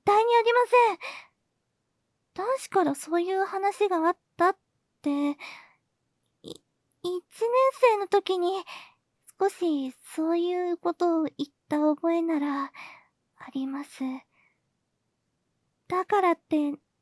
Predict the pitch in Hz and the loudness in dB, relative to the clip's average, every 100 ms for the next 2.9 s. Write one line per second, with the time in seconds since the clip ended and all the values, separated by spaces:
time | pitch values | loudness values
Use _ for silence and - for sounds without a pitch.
0 | _ - 320 - 427 480 440 359 370 349 | _ -14 -14 -10 -2 0 2 0 -2 -2
1 | 359 - - - - _ _ _ _ _ | -2 -6 -12 -16 -18 _ _ _ _ _
2 | _ _ _ - 339 339 359 349 | _ _ _ -10 -8 -6 -2 0